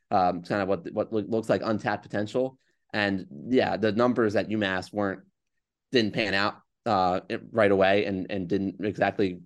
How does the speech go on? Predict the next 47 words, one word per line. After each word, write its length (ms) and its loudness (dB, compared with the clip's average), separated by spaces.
uh, 60 2
elevate 400 0
to 60 -10
what 140 -2
you 80 -2
would 60 -2
expect 360 -2
from 220 -4
a, 220 -2
um, 220 -2
soon-to-be 400 -2
A 40 -2
C 120 -10
C 160 -2
player. 220 4
But 120 0
at 20 -10
the 60 -2
same 200 0
time, 420 -4
there's, 340 2
he's, 180 6
he's 140 2
a 60 0
young 180 0
player. 160 -2
Kupari 420 0
is 60 -2
such 120 -8
a 40 -4
young 180 -4
player. 460 0
So, 200 2
I, 340 2
I, 140 -2
in 60 0
fact, 260 2
you 120 2
might 200 2
not 160 0
even 120 -2
see 120 -6
the, 240 -4
the, 240 -2
the 80 2
effect 340 2
of, 180 0